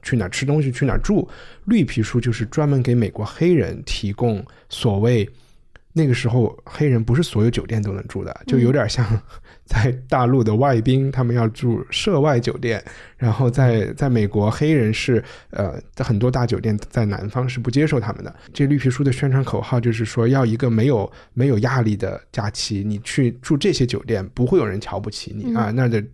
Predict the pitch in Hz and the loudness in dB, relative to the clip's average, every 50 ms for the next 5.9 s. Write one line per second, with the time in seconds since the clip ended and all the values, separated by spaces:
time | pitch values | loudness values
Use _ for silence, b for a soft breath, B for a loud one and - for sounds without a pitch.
0 | - - - - - - 131 113 107 113 127 123 117 - - 135 131 127 - - | -18 -18 -12 -8 -2 0 0 0 2 0 0 -2 -2 -4 -2 0 0 0 -2 -4
1 | - - - - - - - 151 120 127 123 131 131 107 101 101 - - 117 127 | -12 -18 -20 -20 -10 -4 -2 0 0 0 0 0 0 0 0 -2 -2 -2 -2 0
2 | 175 165 143 123 131 135 123 113 - 143 131 123 120 117 110 98 98 95 - - | 0 0 0 0 0 0 0 0 0 0 2 2 4 2 2 0 -2 -4 -6 -6
3 | - 104 104 98 98 107 113 143 143 101 B B B B B B B B B - | -4 -4 -4 -4 -2 -2 0 0 0 0 B B B B B B B B B -6
4 | - - - 180 175 156 165 175 185 165 120 101 107 110 101 104 - - 113 101 | -4 0 0 0 0 2 2 2 2 2 2 0 0 -2 -2 -4 -6 -6 -4 -4
5 | 101 - - - 120 110 - - - 104 104 - 98 - - 104 95 131 | -6 -6 -4 -4 -4 -4 -4 -8 -8 -8 -6 -6 -6 -8 -6 -8 -10 -10